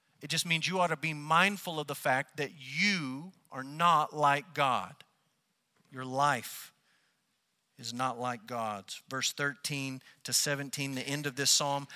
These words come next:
I think Moses is encouraging us to be satisfied in the Lord. Not the things of this earth,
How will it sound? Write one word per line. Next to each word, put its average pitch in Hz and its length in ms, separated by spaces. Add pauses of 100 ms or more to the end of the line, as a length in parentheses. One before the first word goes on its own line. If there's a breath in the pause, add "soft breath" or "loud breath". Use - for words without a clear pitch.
(100)
I 131 80
think 151 220
Moses 139 340
is 127 140
encouraging 147 600
us 127 160
to 139 140
be 127 140
satisfied 120 1200 (380 soft breath)
in 127 180
the 117 100
Lord. 113 400 (220 loud breath)
Not 139 280
the 160 100
things 151 400
of 117 120
this 120 240
earth, 127 560